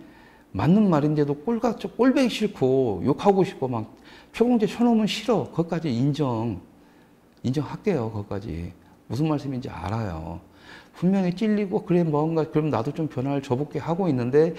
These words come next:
계속 내가 잔소리해야 되고 욕하고 화내니까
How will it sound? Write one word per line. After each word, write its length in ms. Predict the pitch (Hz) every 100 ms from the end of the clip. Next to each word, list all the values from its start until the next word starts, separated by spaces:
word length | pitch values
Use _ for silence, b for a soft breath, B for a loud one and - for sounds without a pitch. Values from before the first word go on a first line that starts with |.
| B B B
계속 680 | - - - - - 214
내가 240 | 190 160 151
잔소리해야 560 | - 127 139 143 135
되고 240 | 135 131 123
욕하고 420 | 123 - 135 131
화내니까 680 | 139 165 160 139 147 165